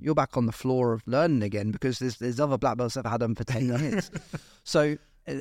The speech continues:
Speaker 1: essentially, like, even, even in podcasting, and you've interviewed people like Elon Musk and Alex Hormozi and other people like that, you know, you, you've achieved phenomenal things, but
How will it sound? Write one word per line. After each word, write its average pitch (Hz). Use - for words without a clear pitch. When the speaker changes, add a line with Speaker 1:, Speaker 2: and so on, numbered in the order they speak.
Speaker 1:
essentially, 143
like, 110
even, 156
even 156
in 135
podcasting, 117
and 104
you've 107
interviewed 110
people 113
like -
Elon 110
Musk 135
and 113
Alex 107
Hormozi 127
and 123
other 131
people 120
like 120
that, 123
you 165
know, 107
you, 147
you've 156
achieved 139
phenomenal 120
things, 175
but -